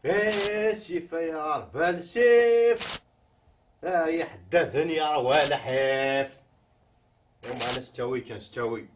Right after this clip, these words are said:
وتقلي قارا غداين إذا قد النية. خاصة كي قورا.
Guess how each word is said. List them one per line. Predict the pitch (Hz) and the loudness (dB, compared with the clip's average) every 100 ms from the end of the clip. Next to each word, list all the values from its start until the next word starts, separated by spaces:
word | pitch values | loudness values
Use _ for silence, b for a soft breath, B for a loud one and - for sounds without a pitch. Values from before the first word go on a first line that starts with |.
| _ 123 | _ -20
وتقلي | - - 135 139 | -18 -12 -8 -8
قارا | - 151 156 160 | -2 0 4 2
غداين | 156 151 - 139 135 147 156 | 0 -4 -6 -4 -4 -6 -8
إذا | 160 | -8
قد | 135 131 | -10 -14
النية. | 127 127 123 101 - _ _ _ _ _ _ - | -14 -12 -12 -12 -18 _ _ _ _ _ _ -14
خاصة | - 160 | -12 -8
كي | 180 165 | -2 -2
قورا. | - 139 123 143 143 | -4 -6 -2 -2 -2